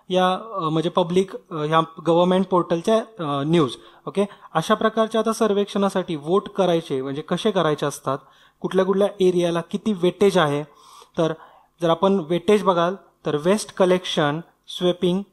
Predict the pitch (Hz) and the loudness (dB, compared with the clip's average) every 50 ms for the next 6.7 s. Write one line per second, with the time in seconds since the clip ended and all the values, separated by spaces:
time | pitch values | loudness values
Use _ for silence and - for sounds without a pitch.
0 | _ - - 151 165 - 175 165 165 156 - - 180 160 147 139 - 139 127 127 | _ -6 -4 -4 -2 0 2 0 0 0 -2 -4 -4 -2 -4 -4 -4 -6 -8 -8
1 | 131 _ _ _ _ _ - 143 143 156 165 165 - 170 170 175 165 151 170 175 | -10 _ _ _ _ _ -8 -6 -6 -6 -6 -6 -6 -4 -4 -4 -2 -2 -2 -2
2 | - - - - 175 165 - 214 208 - 196 190 190 - - 185 165 - - 165 | -2 -6 -8 -4 -4 -2 0 0 0 2 2 0 0 0 -2 -4 -4 -2 -2 -4
3 | 147 - 165 165 - 175 151 175 170 160 156 147 147 156 160 - - - _ _ | -2 -2 -2 -2 -4 -4 -4 -2 -2 0 0 0 -2 -2 -4 -6 -12 -20 _ _
4 | - - 151 170 175 170 170 165 165 - - 190 180 180 170 - 190 180 175 - | -8 -6 -4 -4 -2 0 0 0 0 0 -2 -4 -4 -4 -2 -2 -4 -4 -2 -2
5 | 180 - 208 190 190 175 160 - 156 151 147 151 147 160 160 165 156 - 160 165 | -4 -2 -2 -2 -2 -2 -2 -2 -4 -4 -4 -2 -2 -2 -2 -2 -2 -2 -2 -2
6 | 170 165 - 170 - 202 190 175 175 160 - - 147 147 | -2 -2 -2 0 0 2 2 2 0 -2 -2 -4 -6 -6